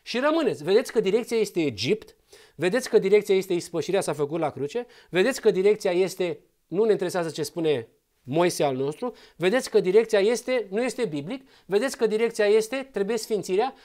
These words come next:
vedeți că direcția este mai multă sforțare, asta e direcția Egiptului,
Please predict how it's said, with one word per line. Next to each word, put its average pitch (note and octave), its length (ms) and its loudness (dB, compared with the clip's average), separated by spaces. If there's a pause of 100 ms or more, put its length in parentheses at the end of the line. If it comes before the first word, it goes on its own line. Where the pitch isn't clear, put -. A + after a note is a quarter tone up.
vedeți A#3 320 -2
că A#3 80 -2
direcția G3+ 420 0
este A3+ 720 4 (460)
mai F3 340 0
multă G#3 640 0
sforțare, G3+ 1000 2 (340)
asta B3+ 320 4
e A#3 60 0
direcția B3 400 -4
Egiptului, G#3 500 -10